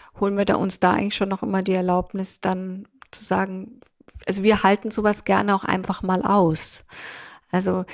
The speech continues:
wir gehen nicht in irgendeinen Aktionismus, sondern wir stehen dann da einfach und halten in dem Moment dann auch den Raum. Und dadurch, dass wir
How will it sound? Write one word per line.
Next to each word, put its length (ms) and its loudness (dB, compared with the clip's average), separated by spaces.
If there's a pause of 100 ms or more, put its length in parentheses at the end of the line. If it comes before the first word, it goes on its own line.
(200)
wir 120 6
gehen 240 0
nicht 260 -2
in 140 0
irgendeinen 360 2
Aktionismus, 1300 -4
sondern 480 -2 (120)
wir 100 2
stehen 360 4
dann 200 2
da 140 4
einfach 380 0
und 180 -2
halten 460 0
in 260 -6
dem 140 6
Moment 360 0
dann 160 2
auch 140 0
den 180 -4
Raum. 560 4 (180)
Und 440 -8 (420)
dadurch, 280 2
dass 240 -4
wir 100 0